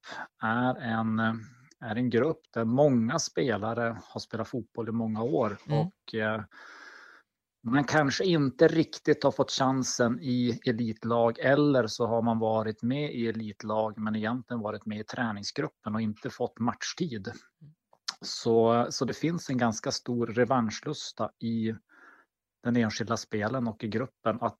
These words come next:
Speaker 1: visa att jag är verkligen en duktig fotbollsspelare.
Speaker 2: Mm.
Speaker 1: Och, eh, det drivet, det är nog en av våra styrkor.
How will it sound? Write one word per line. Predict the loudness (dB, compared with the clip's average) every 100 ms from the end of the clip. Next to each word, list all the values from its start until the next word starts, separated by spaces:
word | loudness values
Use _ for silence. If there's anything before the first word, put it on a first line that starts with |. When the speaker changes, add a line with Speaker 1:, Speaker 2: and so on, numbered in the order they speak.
| -8
Speaker 1:
visa | -6 -6 -8 -4 -4
att | 0 -2 -4 _ -18 -12
jag | -6 -4
är | -2 -2
verkligen | 0 -2 -2 -6 -8
en | -8
duktig | -10 -10 -8
fotbollsspelare. | -8 -8 -10 -8 -6 -4 -4
Speaker 2:
Mm. | -8 -14 _ -10
Speaker 1:
Och, | -8 -8 _ -4
eh, | -2 -2 -4 -8 -16 -20 -20 -20 0
det | 4 6
drivet, | 6 4 2 0 -4 -4
det | -4
är | -4
nog | -4
en | -4 -4
av | -6
våra | -6 -8
styrkor. | -8 -10 -10 -12